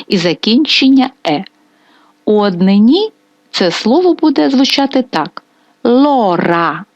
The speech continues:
закінчення «а» і означений артикль «л» з апострофом. Відбувається елізія, одна голосна скорочується. Пам'ятаєте, як ми запитуємо?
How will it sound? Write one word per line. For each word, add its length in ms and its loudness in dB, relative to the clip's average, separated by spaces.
закінчення 1000 -2
«а» 240 0
і 240 2
означений 800 -2
артикль 580 -4
«л» 220 2
з 160 -2
апострофом. 1000 -4
Відбувається 1000 -2
елізія, 720 0
одна 400 -2
голосна 460 -4
скорочується. 1120 -4
Пам'ятаєте, 720 0
як 260 0
ми 120 2
запитуємо? 800 -2